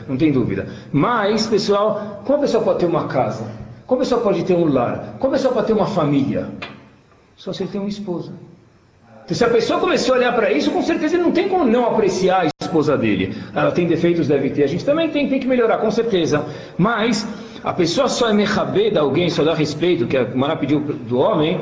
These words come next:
se ele aprecia de verdade a esposa dele. Dizem que uma vez,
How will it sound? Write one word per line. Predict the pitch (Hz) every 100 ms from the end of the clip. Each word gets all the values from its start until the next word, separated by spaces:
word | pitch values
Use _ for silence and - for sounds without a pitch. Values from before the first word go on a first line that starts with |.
| -
se | - -
ele | 175
aprecia | - 143 - 156
de | 135
verdade | 123 117 135 113
a |
esposa | 113 117 107
dele. | 107 - 104 - - - - - - - - - - - - - - - -
Dizem | 131 165 156
que | 151
uma | 143
vez, | 123 165 135 156 - -